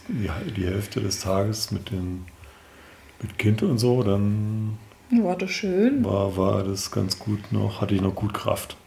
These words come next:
Speaker 2: Ja, also ich fand es wirklich schön. Mir hat es sehr gut
Speaker 1: Zum
Speaker 2: gefallen.
Speaker 1: Brettern.
Speaker 2: Und ich bin jetzt auch wieder sehr angefixt, muss ich sagen. Ich wäre auch gerne noch mal einen Tag gegangen, aber dann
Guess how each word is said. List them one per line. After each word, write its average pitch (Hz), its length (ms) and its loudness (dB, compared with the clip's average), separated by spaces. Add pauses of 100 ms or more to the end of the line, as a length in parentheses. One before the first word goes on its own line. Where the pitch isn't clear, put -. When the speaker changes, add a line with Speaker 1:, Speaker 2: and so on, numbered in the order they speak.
(360)
Speaker 2:
Ja, 185 260 4
also 175 200 -6
ich - 120 -6
fand 196 260 0
es - 160 -2 (120)
wirklich 202 340 0
schön. 185 180 0
Mir 202 140 4
hat 220 140 4
es 220 200 0
sehr 233 200 10
gut 277 180 4
Speaker 1:
Zum 262 100 0
Speaker 2:
gefallen. 240 380 8
Speaker 1:
Brettern. 311 180 4 (560)
Speaker 2:
Und 233 100 8
ich - 160 2
bin 269 140 6
jetzt 269 180 6
auch 226 200 2
wieder 240 240 4
sehr 240 420 4
angefixt, 196 800 0
muss 190 180 0
ich 202 100 -6
sagen. 185 580 -4 (100)
Ich - 180 -4
wäre 190 160 4
auch 220 120 -2
gerne 220 260 8
noch 214 240 6
mal 269 100 6
einen 254 100 8
Tag 233 280 -2
gegangen, 226 380 0
aber 214 120 2
dann 196 240 0